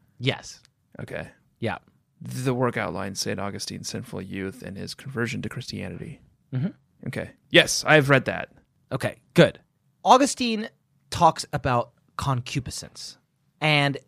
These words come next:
Speaker 1: he, I feel like, is one of the earliest writers on the topic of original sin. And what
Speaker 2: Concupiscence?
Speaker 1: Yeah.
Speaker 2: Right. I know it. I know the word.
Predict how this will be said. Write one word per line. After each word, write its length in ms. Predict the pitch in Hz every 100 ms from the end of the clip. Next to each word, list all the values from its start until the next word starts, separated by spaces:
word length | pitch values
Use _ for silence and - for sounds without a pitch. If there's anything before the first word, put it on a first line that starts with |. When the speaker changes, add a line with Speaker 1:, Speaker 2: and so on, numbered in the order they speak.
| _
Speaker 1:
he, 360 | - - 277 453 190
I 100 | 185
feel 240 | - 453
like, 280 | 165 120 -
is 260 | 139 120 - _
one 220 | 139 165 233
of 80 |
the 360 | 135 120 110 113 _ _ _ _ -
earliest 800 | 226 285 190 120 101 87 - - _ _ -
writers 560 | 113 123 139 139 107
on 120 | 101 95
the 60 |
topic 380 | - 214 - -
of 100 | 95
original 460 | 90 92 - 87 82
sin. 320 | - 80 73 _ _ _ _
And 520 | 180 165 160 156 156 - _ _ _ -
what 160 | 185
Speaker 2:
Concupiscence? 1200 | 190 190 - - 202 196 262 - 330 - - - -
Speaker 1:
Yeah. 180 | 143 - _ - - - -
Speaker 2:
Right. 240 | 110 101 _ _ _ _ _ _ -
I 120 | 185
know 180 | 131 120
it. 140 | -
I 80 | 135
know 140 | 143 127
the 100 | 98
word. 260 | - -